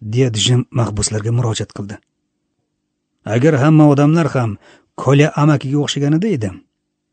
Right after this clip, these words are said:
hozir yerda boshqacha hayot bo'lardi." So'ng menga murojaat qilib dedi.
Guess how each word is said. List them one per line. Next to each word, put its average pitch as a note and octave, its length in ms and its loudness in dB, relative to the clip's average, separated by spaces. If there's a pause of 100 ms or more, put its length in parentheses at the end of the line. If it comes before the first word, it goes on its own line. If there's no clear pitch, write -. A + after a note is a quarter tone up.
(180)
hozir E3+ 300 2
yerda C#3 400 6
boshqacha B2+ 460 -2
hayot A2+ 260 -6
bo'lardi." - 400 -20 (880)
So'ng A#2 280 0
menga G#2 260 0
murojaat A2+ 440 -4
qilib A2 260 -6
dedi. G2 200 -8